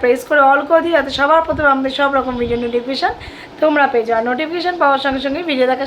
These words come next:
শুরু করে দিও। আর পুরো ভিডিওটা কেমন লাগলো কমেন্টসের মাধ্যমে জানিও।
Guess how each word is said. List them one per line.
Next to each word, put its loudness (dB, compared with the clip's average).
শুরু -6
করে 0
দিও। -4
আর 4
পুরো 2
ভিডিওটা 2
কেমন 2
লাগলো 0
কমেন্টসের 0
মাধ্যমে 0
জানিও। 2